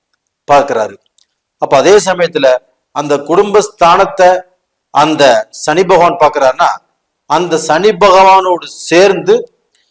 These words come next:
அந்த குரு பகவானும் ஏழாம் பார்வையாக விருச்சிக ராசியை பார்க்கிறாங்க.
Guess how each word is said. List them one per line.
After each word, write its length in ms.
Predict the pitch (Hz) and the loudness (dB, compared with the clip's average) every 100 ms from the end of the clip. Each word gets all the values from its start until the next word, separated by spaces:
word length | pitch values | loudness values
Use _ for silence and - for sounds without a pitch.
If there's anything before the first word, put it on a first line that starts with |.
| _ _ _ - | _ _ _ -4
அந்த 240 | 156 175 156 - - | -2 0 -2 -2 0
குரு 180 | 208 233 208 | 2 4 4
பகவானும் 540 | 180 175 170 170 202 _ _ _ _ _ _ - 131 151 196 | 4 4 4 2 -4 _ _ _ _ _ _ -16 -4 2 4
ஏழாம் 480 | 220 220 220 220 - - | 4 6 4 4 0 2
பார்வையாக 720 | 175 185 170 170 151 135 208 226 - _ _ _ _ _ _ _ _ _ _ | 4 4 2 2 2 4 2 2 -4 _ _ _ _ _ _ _ _ _ _
விருச்சிக 420 | 127 160 - 185 156 | -2 -2 -2 0 2
ராசியை 320 | 139 135 156 - | 2 0 -8 -6
பார்க்கிறாங்க. 400 | 120 - 107 - | -6 -6 -14 -16